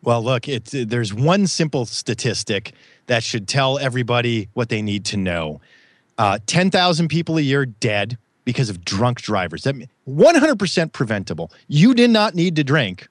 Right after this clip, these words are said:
and get behind the wheel. And that's number one. Number two, now it continues trending downward because of all the new safety features that are being put in cars.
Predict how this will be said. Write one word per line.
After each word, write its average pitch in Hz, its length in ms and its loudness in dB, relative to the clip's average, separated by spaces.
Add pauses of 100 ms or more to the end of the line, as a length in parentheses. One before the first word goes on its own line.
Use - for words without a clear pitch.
and 117 100 -4
get 110 140 -2
behind 107 260 -2
the 95 60 -2
wheel. 87 160 -4
And 113 100 -2
that's 170 220 0
number 143 220 2
one. 90 180 -6 (320)
Number 220 220 4
two, 240 320 2 (260)
now 175 180 4
it 175 60 0
continues 214 480 0
trending 220 520 2
downward 185 420 2
because 165 180 -2
of 156 80 0
all 160 120 4
the 156 80 -2
new 160 140 0
safety 196 460 0
features 147 400 -2
that 135 140 -2
are - 20 2
being 135 160 0
put 143 160 0
in 139 80 0
cars. 170 280 4